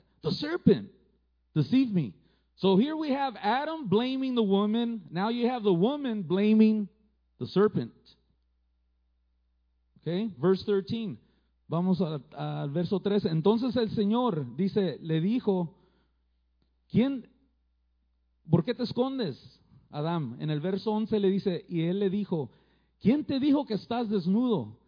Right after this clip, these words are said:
¿Has comido del árbol del que te ordené no, que no comieras?", dice. Verso doce. El hombre dijo,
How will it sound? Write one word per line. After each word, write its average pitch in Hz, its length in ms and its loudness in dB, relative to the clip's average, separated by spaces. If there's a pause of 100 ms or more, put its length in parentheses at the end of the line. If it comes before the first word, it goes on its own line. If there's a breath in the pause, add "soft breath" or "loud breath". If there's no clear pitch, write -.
(500)
¿Has 185 180 -4
comido 233 400 2
del 185 160 0
árbol 214 460 -2 (720)
del 139 160 -4
que 151 100 -2
te 151 100 -2
ordené 151 380 2
no, 220 500 2 (840)
que 156 120 -2
no 170 220 2
comieras?", 170 480 -2
dice. 131 400 -10
Verso 160 380 0
doce. 180 380 -2 (180 soft breath)
El 151 180 -2
hombre 254 380 2
dijo, 226 400 0